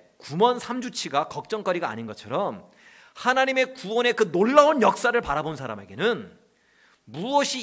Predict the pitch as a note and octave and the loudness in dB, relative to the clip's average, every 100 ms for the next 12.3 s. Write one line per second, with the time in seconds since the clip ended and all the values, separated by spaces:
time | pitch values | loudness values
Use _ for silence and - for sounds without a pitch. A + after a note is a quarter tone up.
0 | F#3 - - C4+ D3 - - _ _ _ | -8 -8 2 2 2 -6 -20 _ _ _
1 | _ - B2+ A3 D4 - D#4 E3 - A3 | _ -14 -4 2 4 4 0 -2 0 2
2 | F3+ G#3+ A2+ - _ _ _ - D#3 - | 2 2 -2 -10 _ _ _ -12 -10 -10
3 | - C4 C#4 C4+ B3 E3+ D3 F2+ G2 F#2+ | 2 2 2 -2 -2 0 -6 -10 -14 -18
4 | F#2 F2+ _ _ _ _ _ _ _ _ | -20 -20 _ _ _ _ _ _ _ _
5 | _ _ _ _ _ - C4 D4 C#4+ C#4+ | _ _ _ _ _ -2 0 8 8 8
6 | C4 G3 G3+ G#3 F#3+ F#3 D3+ D#3 C#3+ A2 | 4 4 4 0 -2 0 -2 -4 -8 -10
7 | _ _ _ _ A2+ C#3+ G3+ C4 A3 A#3+ | _ _ _ _ 2 8 10 10 8 4
8 | A#3+ A#3+ A3 G3 F#3+ E3 E3 F#3+ F#3 D#3+ | 4 4 2 0 -4 -4 -2 0 0 0
9 | C#3 C#3+ F#3+ C4+ - _ _ _ _ _ | 0 2 2 0 -14 _ _ _ _ _
10 | _ _ - D#3 A#3+ B3+ C4 A3+ A#3+ D#3+ | _ _ -10 2 2 4 2 2 0 -2
11 | - - - C#3 - A3+ F3+ F#3+ E2+ - | -12 -20 -14 -12 -8 -8 -8 -12 -16 -18
12 | F2 - | -20 -20